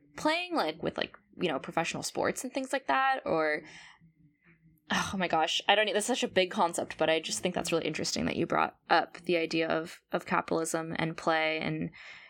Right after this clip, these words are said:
and doesn't mean people don't enjoy that in, like, a healthy way, but, you know,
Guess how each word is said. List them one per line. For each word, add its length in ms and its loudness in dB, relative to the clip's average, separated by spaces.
and 500 -2
doesn't 240 4
mean 100 -2
people 280 0
don't 260 0
enjoy 300 0
that 260 0
in, 120 -2
like, 140 -2
a 60 0
healthy 320 -2
way, 260 0
but, 320 -2
you 120 -2
know, 200 -4